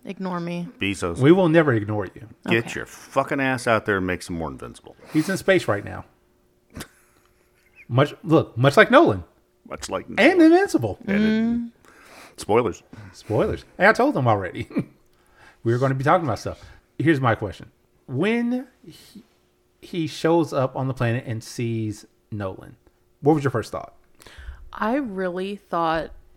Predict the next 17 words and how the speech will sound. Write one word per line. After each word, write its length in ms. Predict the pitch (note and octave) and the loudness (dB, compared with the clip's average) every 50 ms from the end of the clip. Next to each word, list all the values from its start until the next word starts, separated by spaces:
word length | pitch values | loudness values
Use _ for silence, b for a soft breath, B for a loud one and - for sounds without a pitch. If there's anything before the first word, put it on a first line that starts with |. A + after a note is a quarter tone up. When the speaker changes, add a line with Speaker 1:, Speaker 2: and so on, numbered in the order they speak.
| _ _ | _ _
Speaker 1:
when 240 | - G3 G3 F3+ F3 | -4 -2 -2 0 0
they 140 | F3 F3 E3+ | -2 -4 -2
kept 240 | - F#3+ F3 - - | -2 -2 -2 -2 -2
saying 320 | - F#3+ F3+ F3+ F#3 F#3+ | -2 -2 -2 -2 -2 -2
monarch, 580 | G3 G#3 G#3+ G#3+ G3+ E3+ D#3+ D#3+ D#3+ D#3 - - | 0 2 2 2 2 0 0 0 -2 -2 -4 -2
I 140 | - F3 F3+ | 0 2 2
was 180 | F#3+ G3 G#3 | 2 2 0
expecting 680 | G#3 G#3 - - - G3+ - - - E3+ E3+ E3+ E3 - | -2 -4 -4 -2 -2 -2 -2 -2 -2 -4 -2 -2 -4 -4
a 80 | - E3 | -4 -4
beautiful 540 | D#3 E3 E3+ E3+ E3+ F#3+ F3+ - A#3+ A3+ G3 | -4 -2 -2 0 0 0 0 2 2 2 4
woman 460 | G3 F#3+ F3+ E3 D#3+ D#3 D#3 D#3 E3+ | 4 2 2 2 0 -2 -2 -4 -4
who 200 | D#3 F#3 F3 E3+ | -2 0 2 2
expected 540 | E3 - - - - F3 E3+ - - F#3 F3+ | 2 0 -2 0 0 0 2 0 -2 -2 -2
him 240 | F#3 F#3 F#3 F#3 F3+ | 0 0 0 -2 -4
to 100 | - G#3 | -4 -2
marry 420 | G#3 G#3+ A#3 B3 A#3+ G3 E3+ E3+ | 0 2 4 4 4 4 2 0
her 440 | E3+ E3 D#3 D#3 D3+ D3+ D3+ D#3 - | 0 0 -2 0 0 -2 -4 -6 -8